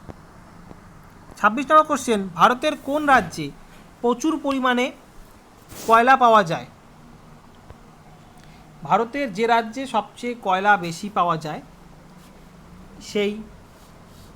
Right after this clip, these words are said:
রাজ্যের নাম হচ্ছে ঝাড়খণ্ড। অপশন সি সঠিক অ্যান্সার। সাতাশ নম্বর কোশ্চেন, মানব চক্ষু লেন্স কোন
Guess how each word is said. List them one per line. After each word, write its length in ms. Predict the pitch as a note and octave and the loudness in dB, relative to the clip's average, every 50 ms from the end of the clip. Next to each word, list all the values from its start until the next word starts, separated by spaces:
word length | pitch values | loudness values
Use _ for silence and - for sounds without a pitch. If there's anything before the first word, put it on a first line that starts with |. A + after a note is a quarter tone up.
| - - F3 D#3 F3+ | -18 -14 -6 -2 -2
রাজ্যের 380 | F#3+ G3+ F3+ E3 - D4+ C#4+ C4 A#3+ | -2 -2 -2 -4 -4 -4 -2 0 0
নাম 100 | G#3+ F#3+ F3 | 0 0 -2
হচ্ছে 340 | E3+ E3 E3 - - - F#3 E3+ E3+ F#3+ - - - - - - - - - - - - - - - - - - - - - - - - - - E3 C#3+ - | -4 -6 -8 -12 -8 -6 -6 -6 -6 -10 -14 -18 -20 -20 -20 -20 -20 -20 -20 -20 -20 -20 -20 -20 -20 -20 -20 -20 -20 -20 -20 -20 -20 -20 -18 -16 -16 -16 -12
ঝাড়খণ্ড। 500 | - D#3 F#3 G3+ G3+ G#3 - F3+ E3 D3+ D#3 F3+ | -2 0 2 2 2 -2 -6 -6 -4 0 0 0
অপশন 280 | F#3 D#3+ - A#3 A3+ A3 A3 - - | -2 -2 -4 -6 -6 -6 -6 -8 -6
সি 120 | B3+ C#4 C#4+ D4 - - - - - - | -6 -6 -6 -6 -10 -16 -20 -20 -14 -6
সঠিক 280 | - G3 F#3 E3+ F3+ D#3+ | -4 -4 -4 -2 -6 -6
অ্যান্সার। 320 | D3+ C#3 C3 - C3 C3 - - - - - - - - - - - - - - - - - - - - - - - - - - - - - - - - - - - - - - - - - - - - - - - - - - - - - - - | -8 -8 -10 -14 -18 -20 -20 -20 -20 -20 -20 -20 -20 -20 -20 -20 -20 -20 -20 -20 -20 -20 -20 -20 -20 -20 -20 -20 -20 -20 -20 -20 -20 -20 -20 -20 -20 -20 -20 -20 -20 -20 -20 -20 -20 -20 -20 -20 -20 -20 -20 -20 -20 -18 -18 -18 -20 -20 -20 -12 -4
সাতাশ 240 | - G#3 G#3 C4 C4 | -2 0 0 0 -2
নম্বর 180 | D#4 D4+ D4 C#4 | -2 -2 -2 -2
কোশ্চেন, 300 | C#4 B3+ - G#3+ F#3 E3 E3 E3 - - - - - - - - - F3 | -4 -4 -4 -4 -6 -6 -8 -12 -16 -20 -20 -20 -20 -20 -20 -10 -2 2
মানব 260 | G3 A3+ A#3 C#4 D#4+ D#4 - - | 2 4 4 2 0 -2 -4 -6
চক্ষু 280 | D4+ C#4+ - - - D#4 A#3+ G#3 | -6 -6 -6 -6 -6 -4 -2 0
লেন্স 260 | G#3 G#3+ G3+ E3+ E3 - - - - | 0 0 0 -2 -6 -10 -14 -8 -4
কোন 160 | B3 C#4 D#4 | -2 -2 -2